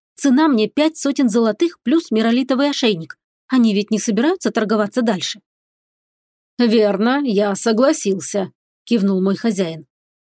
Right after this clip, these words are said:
«Однако же бумаги никакой пока не составлено.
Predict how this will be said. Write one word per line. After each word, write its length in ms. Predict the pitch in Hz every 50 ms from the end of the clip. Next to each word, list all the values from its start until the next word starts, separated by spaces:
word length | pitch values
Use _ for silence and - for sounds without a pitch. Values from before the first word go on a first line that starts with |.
| _ _ _
«Однако 520 | - 226 220 190 185 226 214 202 - 214
же 200 | 202 185 196 208
бумаги 480 | 202 185 226 254 247 226 185 180 165 185
никакой 500 | 185 190 196 190 - 202 - - 208 202
пока 300 | - 208 202 - 208 196
не 120 | 196 196
составлено. 760 | 185 - 208 196 - - 269 294 269 233 190 190 196 196 185